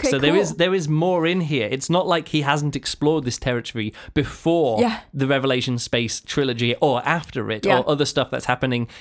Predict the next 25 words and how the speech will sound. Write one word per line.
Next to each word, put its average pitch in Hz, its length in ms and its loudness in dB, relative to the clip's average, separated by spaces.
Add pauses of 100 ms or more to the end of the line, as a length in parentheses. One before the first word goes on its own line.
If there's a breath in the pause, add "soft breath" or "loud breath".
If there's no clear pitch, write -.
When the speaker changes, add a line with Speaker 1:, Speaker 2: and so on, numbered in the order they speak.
(100)
Speaker 2:
in 131 200 0
Chasm 117 320 -2
City, 117 340 -2
in 113 120 -4
the 104 60 -4
book - 280 -8
Chasm 104 320 -4
City, 113 420 -4 (260 loud breath)
and 117 300 -2
in 107 160 -2
Diamond 120 380 0
Dog's, 110 480 -2
uh, 104 360 -2
Turquoise 110 800 -4 (220)
Days, 180 420 -4
is 233 100 -6
it? 214 220 -4
The, 127 340 -2
uh, 110 320 0
again, 120 280 -2
a, 117 300 -4
a, 123 40 -2
just - 240 -4
a 123 60 -4
two, 143 320 0